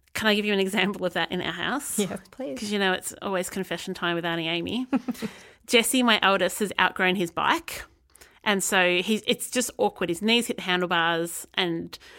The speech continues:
Speaker 1: we wanted to get him a new bike for his thirteenth birthday, but he didn't want, he had other things he wanted. But we still have the bike that he can't ride. And I was just thinking then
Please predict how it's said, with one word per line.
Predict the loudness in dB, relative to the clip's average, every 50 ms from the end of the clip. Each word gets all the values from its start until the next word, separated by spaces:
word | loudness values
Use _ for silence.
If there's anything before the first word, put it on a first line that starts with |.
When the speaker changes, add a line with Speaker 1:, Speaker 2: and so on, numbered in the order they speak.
| -12 -2
Speaker 1:
we | 0 0 2
wanted | 4 4 2 2 2
to | 2
get | 2 4 4
him | 4
a | 2
new | 2 0 0
bike | 0 -2 -4 -4
for | -6
his | -6 -6
thirteenth | -4 -4 -4 -4 -4 -4 -4 -6
birthday, | -6 -4 -4 -4 -4
but | -4 -4 -4
he | -4 -6
didn't | -8 -8 -2 0 0 0 0 0
want, | 0 0 -2 0
he | -2 0
had | 0 0 0
other | 0 -2 -2 -2
things | -2 -2 -2 -2 -2
he | -4 -6
wanted. | -6 -6 -6 -6 -8 -8 -10 -12 -18 -20 -20 -20 -20 -20 -20 _ _ _ _ _ _ _
But | 2 4
we | 4 4
still | 2 2 0 2 2 2 2
have | 2 2 0 0
the | 0 -2
bike | 0 2 2 2 2 2 0 -6 -12 -14 -16 _ -4
that | 0 2
he | 2 0
can't | 0 0 2 2 2 2 2
ride. | 0 0 2 2 0 0 -2 -4 -8 -14 _ _ _ _ _ -20 -20 _ _ _ _ _ _
And | 2 4 4 4 4
I | 4 6 6 6
was | 4 2 2
just | 0 -2 -4 -2
thinking | 0 0 0 2 0 0 0 0
then | 2 0 0 0 0 -2 -2 -2 -4